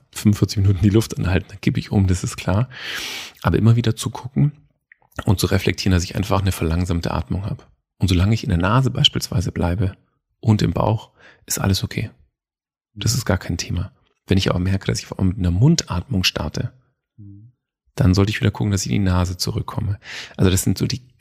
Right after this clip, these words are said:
Speaker 1: die ganz einfachen Stellschrauben, sag ich mal, mit denen wir arbeiten können und wo ich mich immer wieder kurz reflektieren kann, ohne jetzt anfangen zu müssen zu zählen, sondern ich will ja vom Kopf her bei der Sache bleiben.
Speaker 2: Klar. Also Nasenatmung,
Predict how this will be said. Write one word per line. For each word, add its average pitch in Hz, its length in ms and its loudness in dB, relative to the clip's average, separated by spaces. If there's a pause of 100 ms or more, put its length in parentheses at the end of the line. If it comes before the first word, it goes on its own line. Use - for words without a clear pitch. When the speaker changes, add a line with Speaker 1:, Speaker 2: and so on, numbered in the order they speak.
Speaker 1:
die - 80 -6
ganz 101 240 2
einfachen 98 360 -2
Stellschrauben, 85 520 0
sag 82 160 -2
ich 87 140 -6
mal, 90 140 0
mit 87 160 -4
denen 90 100 0
wir - 80 -2
arbeiten 92 400 -2
können - 240 -4 (500)
und 95 140 4
wo 95 60 6
ich 92 100 2
mich 101 140 -2
immer 98 180 2
wieder 101 360 -2
kurz - 280 -4
reflektieren 87 540 -2
kann, - 260 -6 (300)
ohne 110 260 6
jetzt 95 220 0
anfangen 92 280 -4
zu - 120 -2
müssen 90 240 0
zu - 160 -10
zählen, 85 440 -2
sondern - 220 -2
ich 101 140 -2
will 98 80 2
ja 95 80 2
vom 95 180 -4
Kopf - 220 -4
her - 80 -2 (160)
bei 82 100 0
der 87 100 0
Sache 92 240 -2
bleiben. 80 360 -4 (220)
Speaker 2:
Klar. 104 260 -14 (500)
Also 117 380 0 (160)
Nasenatmung, 147 1040 -4